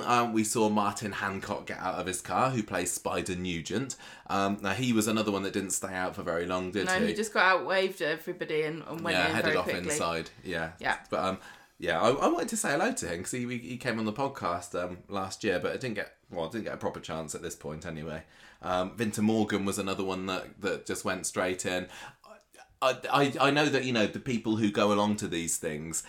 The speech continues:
Speaker 1: want to get a chance to, to say hello and get their photograph taken and get their autographs or whatever with everybody. And I, I hope there's not too much bad feeling for the people that just go inside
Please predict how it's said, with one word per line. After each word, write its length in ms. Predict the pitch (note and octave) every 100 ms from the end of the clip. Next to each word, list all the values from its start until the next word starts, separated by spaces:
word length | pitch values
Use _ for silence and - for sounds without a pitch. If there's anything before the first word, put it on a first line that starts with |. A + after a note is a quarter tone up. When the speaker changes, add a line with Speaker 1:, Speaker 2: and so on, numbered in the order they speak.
| - -
Speaker 1:
want 280 | G2 G2 -
to 120 | G#2+
get 240 | - F2
a 40 | E2+
chance 460 | - F#2 F2+ D#2+ -
to, 360 | F2+ F2 - -
to 120 | G2
say 220 | F#2+ F#2
hello 480 | F#2 F2+ F#2 F2+ F2
and 120 | E2+
get 160 | E2+ E2+
their 100 | F2
photograph 640 | F#2+ F#2 - F2+ F2 F2
taken 400 | G#2 F2+ F2 F2+
and 100 | F2
get 120 | E2+
their 80 | F2+
autographs 560 | F2+ F2+ F2+ F2+ F2 -
or 100 | F2
whatever 360 | F2+ F#2 F2
with 160 | F2+ F2+
everybody. 840 | F#2+ F#2 F#2 D#2 C#2+ D2 - E2+ - - -
And 300 | - F#2+ F#2+
I, 400 | - - - C3 -
I 80 | C3+
hope 180 | E3 D#3+
there's 140 | D#3
not 180 | D3 A2+
too 160 | - C3
much 260 | A2 F#2+ -
bad 220 | G2 G2+
feeling 320 | G#2 F2+ E2+
for 80 | F#2
the 100 | F#2+
people 340 | A2 F#2+ G#2
that 260 | F#2+ F2 -
just 200 | G2+ -
go 160 | G2+ F#2+
inside 580 | F2+ - G#2 E2+ D2+